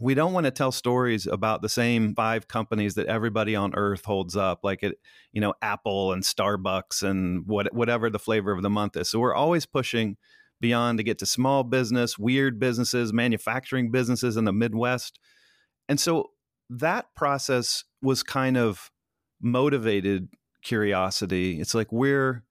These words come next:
we're panning for gold. We're gonna talk to five people to try to, try to isolate some practice or some piece of advice that they've found useful that we believe our readers will find useful. And I think in the process of doing that,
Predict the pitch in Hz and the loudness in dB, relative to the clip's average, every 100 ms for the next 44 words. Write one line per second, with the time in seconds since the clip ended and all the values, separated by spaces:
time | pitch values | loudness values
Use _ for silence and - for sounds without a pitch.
0 | _ _ _ _ - 135 156 156 143 131 | _ _ _ _ -4 0 0 -2 -2 0
1 | 120 104 - 101 117 107 95 95 120 - | 0 0 -4 0 2 2 0 0 -2 0
2 | 113 104 117 110 - 101 - - - 110 | 0 0 -2 -4 -6 -6 -8 -8 -2 -2
3 | 110 - - 117 202 - 190 127 117 107 | -2 -6 -8 -4 -4 -4 -4 -2 0 0
4 | 98 - _ _ _ _ - 151 135 - | -2 -6 _ _ _ _ -8 -2 -2 -2
5 | 113 127 - 131 117 104 - - 131 131 | -2 -4 0 2 2 0 -2 0 2 4
6 | 131 120 117 - 117 - 117 107 107 - | 4 4 2 -2 -2 -2 -8 -4 -4 -2
7 | 123 117 131 110 104 98 90 123 127 120 | -2 0 -2 -2 -2 -2 0 0 0 -6
8 | 92 104 - 127 139 139 127 123 123 120 | -8 -10 -4 0 0 0 -2 0 2 0
9 | - 113 107 87 117 107 104 104 - 139 | 0 -2 0 0 0 2 0 0 0 0
10 | 151 143 131 123 120 - 123 120 120 113 | 2 2 0 0 -2 -2 0 2 2 0
11 | 120 113 113 _ _ _ _ 156 156 151 | -2 -2 -2 _ _ _ _ 0 2 0
12 | 202 208 - 156 156 - 147 143 135 117 | 0 -2 0 0 0 0 -2 0 -2 -4
13 | 113 135 175 156 120 107 107 | -2 0 2 4 4 2 0